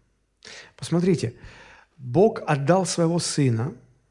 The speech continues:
чтобы Он пришел на эту землю и стал человеком. Вы можете себе, ну, не то что представить, попытаться только. Попытаться, что вот вы духовное существо,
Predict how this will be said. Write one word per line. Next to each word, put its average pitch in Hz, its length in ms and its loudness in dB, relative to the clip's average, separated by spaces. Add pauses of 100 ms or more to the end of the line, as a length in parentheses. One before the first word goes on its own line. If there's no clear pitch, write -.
(160)
чтобы - 540 0
Он 175 260 4
пришел 165 380 0
на 190 140 4
эту 180 160 0
землю 143 420 2
и 151 80 -4
стал 185 720 0
человеком. 135 840 0 (1400)
Вы 139 80 -2
можете 202 280 0
себе, 147 540 -2
ну, 170 80 0
не 196 100 0
то 220 120 0
что - 160 -4
представить, 131 640 -4 (200)
попытаться 165 680 -2
только. 107 380 -14 (760)
Попытаться, 160 520 0
что - 200 -4
вот 135 200 -2
вы 233 540 -2 (460)
духовное 165 880 0
существо, - 800 -8